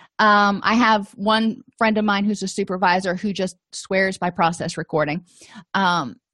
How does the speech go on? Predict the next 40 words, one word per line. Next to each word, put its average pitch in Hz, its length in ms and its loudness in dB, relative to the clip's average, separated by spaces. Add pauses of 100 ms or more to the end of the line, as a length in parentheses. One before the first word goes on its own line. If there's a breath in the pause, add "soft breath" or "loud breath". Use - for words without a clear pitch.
(280)
I 208 140 2
don't 233 280 0
personally 233 600 -4
like 214 260 0
it 220 100 -2
as 220 140 -6
much, - 380 -6
but 196 220 0 (100)
I'm 208 140 -4
putting - 260 -6
it 214 80 -2
out 185 220 0
there 208 180 -4
'cause, - 360 -18 (160)
like 185 140 -6
I 202 40 -4
said, 170 200 -4
some 190 180 -4
people 202 460 -4
swear 185 280 -2
by 165 160 2
it, 165 80 -2
and 170 120 -10
she's 262 160 -8
an 185 60 -4
awesome 196 320 -4
supervisor. 120 680 -6 (520 loud breath)
Um, 170 360 -4 (360)
you're 233 160 0
only 277 220 2
getting 254 260 0
the 220 60 -2
supervisor's 202 640 -2
point 190 300 -6
of 175 120 -8
view 165 360 -2
and 180 220 -4
what 190 200 -2
they 202 140 0
remember, 151 600 -4